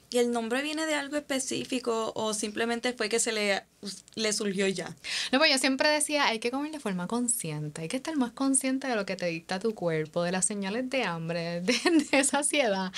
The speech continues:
Speaker 2: Y ella, pues, me dio una serie de nombres y como que el más que dijimos, "Ok,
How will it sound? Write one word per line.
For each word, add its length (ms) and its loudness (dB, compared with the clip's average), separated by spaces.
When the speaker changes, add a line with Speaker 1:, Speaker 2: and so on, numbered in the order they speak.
Speaker 2:
Y 140 4
ella, 580 2
pues, 120 2
me 240 0
dio 460 2
una 200 4
serie 300 2
de 100 0
nombres 480 0
y 420 -2
como 240 -4
que 120 -4
el 100 -4
más 220 -4
que 520 -2
dijimos, 400 -4
"Ok, 80 -6